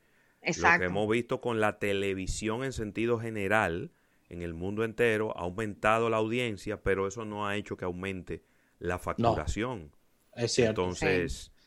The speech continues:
Speaker 1: eh, mucha gen-, muchos expertos dicen que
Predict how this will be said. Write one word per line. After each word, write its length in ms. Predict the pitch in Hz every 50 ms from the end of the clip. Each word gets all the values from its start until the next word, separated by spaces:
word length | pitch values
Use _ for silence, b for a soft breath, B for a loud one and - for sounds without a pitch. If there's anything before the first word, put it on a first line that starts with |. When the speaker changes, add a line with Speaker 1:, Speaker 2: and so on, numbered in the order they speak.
| _ _ _ _ _ _
Speaker 1:
eh, 420 | - 85 85 85 85 82 82 80 80 80
mucha 320 | 87 95 92 - 107 95
gen-, 120 | 101 107 -
muchos 360 | 98 92 92 90 - 113 107
expertos 460 | 101 - - 113 110 98 - 113 107
dicen 420 | 104 107 104 95 - 90 90 90 85
que 300 | - 92 87 82 82